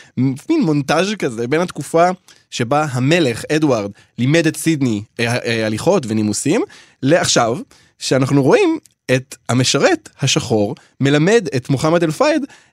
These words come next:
אמ, איך להפוך להיות ג'נטלמן בריטי. הוא מלמד אותו על ספרות, על פי ג'י וודהאוס, ועל רודיארד קיפלינג, וצ'ארלס דיקנס, ו-, ו-,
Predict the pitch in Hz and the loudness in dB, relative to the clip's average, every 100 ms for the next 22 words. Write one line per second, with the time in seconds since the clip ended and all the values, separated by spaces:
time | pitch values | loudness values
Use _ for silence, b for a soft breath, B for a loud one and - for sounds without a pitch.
0 | - 139 139 147 180 214 254 254 247 240 | -2 0 0 2 0 4 2 2 0 -2
1 | 220 226 226 226 208 254 - 113 117 139 | 0 -2 0 -2 0 -2 0 2 2 4
2 | 160 - - 123 123 - B B - 107 | 2 2 -2 0 -2 -2 B B -4 -2
3 | - 107 131 135 143 131 127 131 B B | -2 2 4 4 4 4 2 0 B B
4 | 120 117 107 127 127 - 165 143 131 127 | 0 0 2 2 2 0 0 2 0 0
5 | 113 - 147 135 165 170 151 139 135 B | -2 -2 -2 0 0 2 2 2 -2 B
6 | 113 127 - 120 131 | -6 -6 -4 -2 2